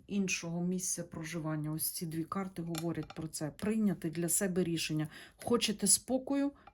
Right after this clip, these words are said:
Прийміть для себе рішення. Ось так. Рано чи пізно вони будуть знову туди гатити. На жаль, мої дорогенькі, я не можу, а, як би вам сказати, казати, «Виїжджайте».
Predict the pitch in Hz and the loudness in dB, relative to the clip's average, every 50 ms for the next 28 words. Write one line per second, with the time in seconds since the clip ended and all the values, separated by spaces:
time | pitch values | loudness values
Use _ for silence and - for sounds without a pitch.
0 | _ - 214 208 208 202 196 202 226 214 185 180 175 170 - - 175 175 175 180 | _ 2 4 6 8 8 8 8 6 4 4 4 4 4 4 2 2 2 2 2
1 | 170 165 156 156 - - 135 143 131 - - - - _ - - 175 170 - - | 2 2 0 -2 -2 -2 -2 -2 -4 -4 -6 -8 -10 _ -6 -2 -2 0 -2 -2
2 | - 160 143 - - - _ _ - - - - - - - - 208 226 247 262 | -2 -4 -4 -4 -8 -18 _ _ -20 -18 -16 -16 -12 -4 2 4 6 8 8 8
3 | 269 262 262 - 214 - - 226 220 196 196 220 220 214 190 190 190 185 185 185 | 6 6 4 0 -4 -2 0 0 0 2 2 2 2 2 2 4 4 6 6 6
4 | 190 190 190 190 190 175 170 175 190 180 180 185 180 - - 175 156 156 185 185 | 6 6 6 4 4 2 2 2 2 2 2 0 0 0 0 0 2 4 4 4
5 | 180 175 175 180 165 - 180 156 151 170 165 165 170 165 - - 170 160 151 - | 4 4 2 2 2 2 0 2 0 0 0 0 -2 -2 -2 -2 -2 -2 -2 -2
6 | - 151 160 - - - - - - - - - _ _ - 208 226 202 220 220 | -6 -8 -8 -8 -12 -20 -20 -20 -20 -20 -20 -20 _ _ 2 4 4 6 8 8
7 | 196 185 165 170 180 180 165 190 185 165 185 185 185 185 196 220 226 226 208 208 | 8 6 6 4 4 2 4 2 2 2 2 0 2 2 2 2 0 -2 -4 -4
8 | - 170 160 170 196 196 202 202 202 208 208 208 208 202 190 175 160 151 156 156 | -6 -6 -6 -4 -4 -4 -2 0 0 0 2 2 2 2 0 0 -4 -4 -6 -6
9 | 156 156 147 127 - - - 151 151 147 147 147 147 147 143 151 151 160 165 165 | -6 -6 -8 -8 -12 -12 -10 -10 -8 -8 -8 -8 -8 -8 -8 -8 -6 -6 -6 -6
10 | 170 170 160 156 156 151 151 156 - - - 175 160 151 156 147 - - 160 156 | -6 -8 -8 -6 -4 -4 -6 -6 -8 -8 -8 -6 -6 -6 -6 -6 -8 -8 -10 -10
11 | - - 202 185 - 202 196 196 202 165 151 190 185 151 170 160 147 147 143 147 | -6 -2 -2 0 2 2 0 2 0 2 4 4 4 4 2 0 -2 0 -2 -2
12 | 135 135 131 - - - | -2 -2 -4 -8 -12 -14